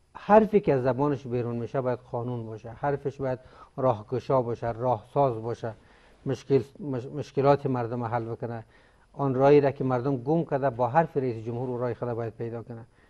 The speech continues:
ولی با تأسف که می‌بینیم وقتی که فرد اولی مملکت در، در هر جلسه‌ای با جلسه دیگه‌اش دیدگاهش فرق می‌کنه، گرایشش فرق می‌کنه، زبانش فرق می‌کنه،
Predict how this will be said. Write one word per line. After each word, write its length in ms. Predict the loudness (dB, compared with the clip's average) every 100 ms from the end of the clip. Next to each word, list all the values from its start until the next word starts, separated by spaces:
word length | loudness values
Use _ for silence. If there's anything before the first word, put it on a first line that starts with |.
| _ _
ولی 160 | -4 -2
با 160 | 0 0
تأسف 520 | 0 -2 -2 -12 -10
که 60 | -8
می‌بینیم 460 | -6 -6 -8 -10 -12 _ _ _
وقتی 240 | -4 -4 -4
که 60 |
فرد 420 | -8 4 6 6 4
اولی 360 | 4 2 2
مملکت 480 | 0 -2 -4 -4 -4
در، 180 | -4 -6 -8
در 140 | -6 -4
هر 240 | 2 2
جلسه‌ای 560 | 4 2 2 0 -4 -4
با 140 | -6
جلسه 380 | -6 -8 -8 -8
دیگه‌اش 300 | -8 -8 -10 -14 -20 -20 -20 _ -2
دیدگاهش 540 | 0 0 4 6 6
فرق 320 | 4 -4 -4
می‌کنه، 380 | -6 -6 -6 -8 -6
گرایشش 540 | -4 0 0 -2 -6
فرق 240 | -4 -6 -6
می‌کنه، 360 | -10 -8 -8
زبانش 560 | -8 -6 0 2 2 -2
فرق 260 | -6 -6
می‌کنه، 360 | -8 -10 -10 -10